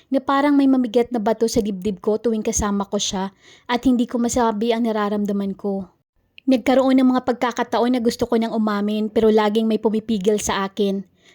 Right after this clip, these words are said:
Takot? Oo, takot na mawala siya sa akin. Takot na masira ang pinagsamahan namin. Takot na hindi niya ako maintindihan.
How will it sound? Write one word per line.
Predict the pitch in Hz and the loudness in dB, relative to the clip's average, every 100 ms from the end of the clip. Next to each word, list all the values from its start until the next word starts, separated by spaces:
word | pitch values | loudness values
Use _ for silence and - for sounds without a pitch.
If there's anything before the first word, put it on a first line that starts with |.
| _ | _
Takot? | 233 202 - 220 302 - _ _ - | -2 -2 2 2 0 -4 _ _ 2
Oo, | 240 247 | 4 4
takot | 262 240 214 240 240 | 2 -2 -2 -2 0
na | 226 | 2
mawala | 220 214 208 | 4 4 2
siya | 202 240 | 0 -2
sa | 233 196 | -2 -4
akin. | - 202 196 185 _ _ _ _ | -4 -4 -4 -8 _ _ _ _
Takot | 254 247 302 | -4 0 0
na | 302 | 2
masira | 262 - 247 247 | 2 2 2 2
ang | 240 | 2
pinagsamahan | 247 226 208 226 226 214 214 | 0 -2 -2 -2 -2 -2 -2
namin. | 208 202 202 196 190 _ _ _ _ | -2 -2 -2 -4 -8 _ _ _ _
Takot | 254 247 262 262 | -2 0 0 0
na | 254 | 0
hindi | 240 233 | 0 0
niya | 240 226 | 0 -2
ako | 233 | -4
maintindihan. | 220 208 214 202 196 214 208 202 | -4 -4 -2 0 0 -2 -4 -6